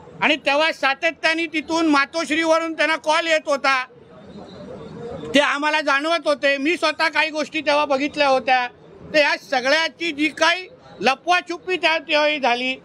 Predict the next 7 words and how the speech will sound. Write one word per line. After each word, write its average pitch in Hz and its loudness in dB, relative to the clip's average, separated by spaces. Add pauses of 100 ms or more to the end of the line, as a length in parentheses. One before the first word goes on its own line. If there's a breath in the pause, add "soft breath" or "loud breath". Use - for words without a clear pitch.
(260)
आदित्य 277 0
ठाकरेला 311 0 (300)
वाचवण्याचा 339 2
जो 339 -2
काही 330 2
प्रकार 302 0
झाला, 254 0